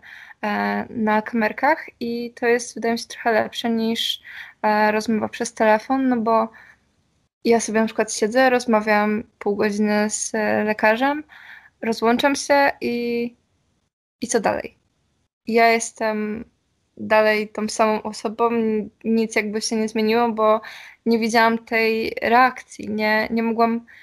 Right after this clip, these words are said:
jakby przekazać, e, w stu procentach tego, co chciałam, bo byłam w jakiś sposób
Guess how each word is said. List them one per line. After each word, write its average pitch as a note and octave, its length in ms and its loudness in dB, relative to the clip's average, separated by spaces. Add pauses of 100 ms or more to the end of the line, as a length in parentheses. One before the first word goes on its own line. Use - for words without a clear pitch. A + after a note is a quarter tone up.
(180)
jakby A3 200 -2
przekazać, B3 840 0
e, A3 300 -2 (120)
w - 80 -12
stu - 180 -8
procentach A#3+ 580 -4
tego, A3 460 -2 (500)
co A#3+ 120 -6
chciałam, B3 600 0 (180)
bo A#3 720 0 (380)
byłam B3 420 2
w A#3+ 40 -16
jakiś A#3+ 260 -6
sposób A#3 560 -8